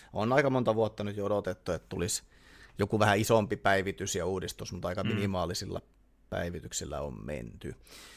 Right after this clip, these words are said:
Speaker 1: Mutta, ö, Foldista kiinnostuneille hyvä puhelin, niin kuin Juha sanoi tuossa kyllä kokonaisuudessaan, mutta ehkä tässä nyt vähän niin kuin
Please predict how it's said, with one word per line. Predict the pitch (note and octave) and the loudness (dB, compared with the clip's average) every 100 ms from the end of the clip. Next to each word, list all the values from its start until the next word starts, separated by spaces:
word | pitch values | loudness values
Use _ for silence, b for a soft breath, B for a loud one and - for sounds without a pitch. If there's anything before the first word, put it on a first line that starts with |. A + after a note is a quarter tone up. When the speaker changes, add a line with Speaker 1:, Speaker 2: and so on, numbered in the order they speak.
| B B B - | B B B 6
Speaker 1:
Mutta, | A3 - E2+ - - B2 | 6 8 2 -2 0 8
ö, | D3 D3 - _ - | 10 10 4 _ 2
Foldista | - G#3 C#3+ B2+ D#3 | 8 10 8 4 2
kiinnostuneille | F#3 E3+ - D#3 D3+ D3+ D3 C#3+ D3+ | 4 4 2 2 8 8 10 8 8
hyvä | E3+ | 8
puhelin, | B2 D#3+ D#3+ D3+ | 10 12 12 10
niin | D3 | 8
kuin | C3+ | 10
Juha | D3 C#3 | 12 12
sanoi | C#3 C3+ | 10 8
tuossa | B2+ - C3+ | 6 4 6
kyllä | C#3 | 8
kokonaisuudessaan, | C3+ C3+ C#3 B2+ A2 A#2+ A2 G#2+ - A2 G#2+ | 8 10 10 12 8 8 8 6 8 8 8
mutta | G#2 A2 | 6 6
ehkä | G#2+ A2 | 6 4
tässä | G#2 - | 2 0
nyt | G#2+ | 2
vähän | A2 G#2+ G2+ | 6 6 4
niin | F#2+ | 2
kuin | G2 | 0